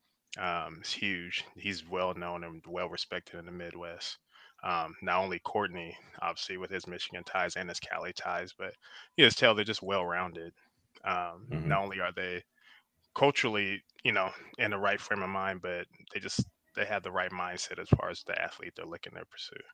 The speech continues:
Speaker 2: And then the one, the,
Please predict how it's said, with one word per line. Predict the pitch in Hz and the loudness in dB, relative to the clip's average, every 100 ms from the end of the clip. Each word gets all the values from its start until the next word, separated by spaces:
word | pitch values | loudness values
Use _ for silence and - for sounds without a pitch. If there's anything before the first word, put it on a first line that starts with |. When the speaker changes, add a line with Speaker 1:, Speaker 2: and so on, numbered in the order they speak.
| _ _ _ _ _ _ _ _ _ 226 226 _ _ _ _ _ _ _ _ _ _ _ _ _ _ _ _ _ _ - - - - - | _ _ _ _ _ _ _ _ _ -20 _ _ _ _ _ _ _ _ _ _ _ _ _ _ _ _ _ _ _ -16 -16 -16 -20 2
Speaker 2:
And | 92 98 | 4 6
then | 92 | 6
the | 92 | 4
one, | 95 - | 4 4
the, | 90 85 | 6 6